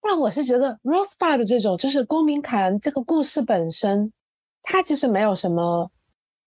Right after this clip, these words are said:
特别显性的爆点。就比如说你聊《双重赔偿》，你可能会说，“哎，演得很好啊”之类的，对吧？剧情很丰富，对吧？最后有反转，对吧？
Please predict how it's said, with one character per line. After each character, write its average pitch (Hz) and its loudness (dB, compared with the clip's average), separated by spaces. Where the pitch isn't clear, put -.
特 320 -2
别 285 2
显 196 -2
性 254 -2
的 233 2
爆 254 0
点。 175 -6
就 359 -2
比 254 -2
如 190 2
说 240 0
你 233 0
聊 196 0
《双 247 -2
重 196 0
赔 185 0
偿》， 185 -2
你 202 0
可 - -2
能 190 2
会 202 0
说 190 -2
，“哎， 254 0
演 202 0
得 185 0
很 220 0
好 220 0
啊” 170 -4
之 185 -2
类 185 2
的， 175 -4
对 202 0
吧？ 180 0
剧 359 0
情 214 -2
很 190 0
丰 202 0
富， 190 -2
对 196 0
吧？ 185 -4
最 302 -2
后 262 0
有 208 2
反 185 -2
转， 185 0
对 190 0
吧？ 175 0